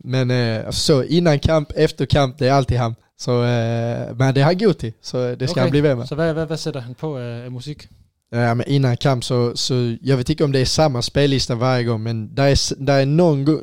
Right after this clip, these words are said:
Speaker 1: någon, eh, sång som vi har varje gång innan kamp.
Speaker 2: Vad är det för
Speaker 1: Eh,
Speaker 2: någon?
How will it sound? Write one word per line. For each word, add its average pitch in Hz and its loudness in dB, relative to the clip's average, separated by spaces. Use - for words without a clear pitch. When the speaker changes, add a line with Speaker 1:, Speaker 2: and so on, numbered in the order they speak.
Speaker 1:
någon, 143 2
eh, 123 0
sång 123 0
som 120 -6
vi 120 0
har 123 0
varje 120 -2
gång 110 -4
innan 117 -6
kamp. 107 -8
Speaker 2:
Vad 143 -8
är 127 -8
det - -4
för 107 -4
Speaker 1:
Eh, 139 -4
Speaker 2:
någon? 139 -6